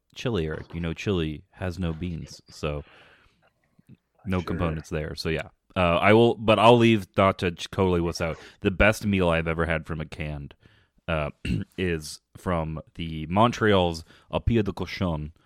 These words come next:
Speaker 1: uh, and it's duck in a can, which is
Speaker 2: Whoa.
Speaker 1: th-, a, the duck and meat and foie gras all get put in a can and then cooked on the stovetop, and they bring the can out to your table and uncan it and plop it on your table, and it's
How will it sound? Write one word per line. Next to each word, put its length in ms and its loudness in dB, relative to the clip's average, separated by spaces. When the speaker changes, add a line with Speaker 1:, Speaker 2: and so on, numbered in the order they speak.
Speaker 1:
uh, 320 -2
and 120 -6
it's 140 -8
duck 340 0
in 80 2
a 60 -2
can, 400 -8
which 160 -12
is 360 -6
Speaker 2:
Whoa. 400 6
Speaker 1:
th-, 140 -14
a, 220 0
the 140 -2
duck 320 4
and 360 -4
meat 680 0
and 380 -6
foie 400 4
gras 360 2
all 140 2
get 160 -8
put 140 -2
in 100 -4
a 60 -4
can 400 -6
and 100 -6
then 140 -10
cooked 320 -6
on 200 -4
the 200 -8
stovetop, 580 -4
and 80 -8
they 80 -4
bring 220 -6
the 60 -10
can 360 -10
out 160 -10
to 140 -16
your 100 -12
table 420 -14
and 160 -16
uncan 500 -8
it 100 -12
and 140 -14
plop 260 -6
it 60 -8
on 120 -10
your 100 -14
table, 360 -10
and 100 -12
it's 180 -18